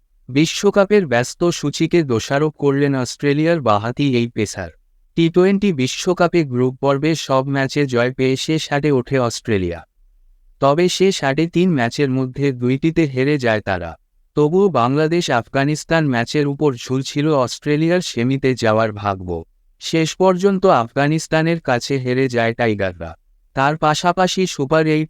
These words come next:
থেকে বিদায় নিশ্চিত হয় ওয়ানডে বিশ্বকাপে সবচেয়ে সফল দলটির। তবে বাংলাদেশ আফগানিস্তান ম্যাচকে নয়, বরং আইসিসির করা এই ব্যস্ত সূচিকেই দোষারোপ করলেন অজি এই পেসার।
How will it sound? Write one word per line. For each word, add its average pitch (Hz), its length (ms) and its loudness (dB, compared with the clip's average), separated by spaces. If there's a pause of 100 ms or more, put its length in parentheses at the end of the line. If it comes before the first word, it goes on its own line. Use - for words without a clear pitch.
থেকে 135 260 -2
বিদায় 117 380 0
নিশ্চিত 143 500 -2
হয় 175 220 0
ওয়ানডে 139 380 2
বিশ্বকাপে 147 720 -2
সবচেয়ে 139 520 -2
সফল 117 440 -2
দলটির। 95 460 -4 (760)
তবে 143 280 2
বাংলাদেশ 160 600 2
আফগানিস্তান 147 800 0
ম্যাচকে 117 440 -2
নয়, 113 280 -2 (220)
বরং 139 320 2
আইসিসির 135 600 -2
করা 117 280 0
এই 131 180 0
ব্যস্ত 110 380 -2
সূচিকেই 160 640 0
দোষারোপ 127 600 -2
করলেন 139 360 2
অজি 117 340 0
এই 120 120 0
পেসার। 101 420 -6